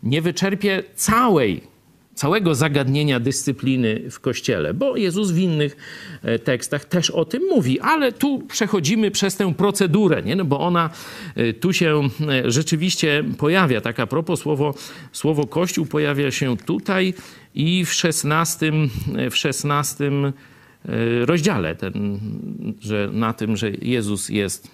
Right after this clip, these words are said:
Mesjaszem, Synem Boga żywego, na tej prawdzie zbuduje Kościół mój, nie? A teraz drugi raz pojawia się, e, Kościół.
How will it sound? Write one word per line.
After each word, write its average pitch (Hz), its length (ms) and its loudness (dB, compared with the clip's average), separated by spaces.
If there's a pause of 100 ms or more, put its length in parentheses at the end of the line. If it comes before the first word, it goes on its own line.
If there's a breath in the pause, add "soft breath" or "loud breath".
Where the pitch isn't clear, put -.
Mesjaszem, 120 680 -2
Synem 120 320 -2
Boga 127 280 -2
żywego, 117 480 -4 (300 loud breath)
na 110 120 -2
tej 120 140 -2
prawdzie 135 480 0
zbuduje 120 500 -2
Kościół 139 540 -4 (100)
mój, 110 320 -2 (380 loud breath)
nie? 202 200 0
A 190 340 0
teraz 147 460 0
drugi 165 320 4
raz 127 260 2
pojawia 110 540 0
się, 107 340 -2 (280 loud breath)
e, 92 220 -4
Kościół. 147 540 -2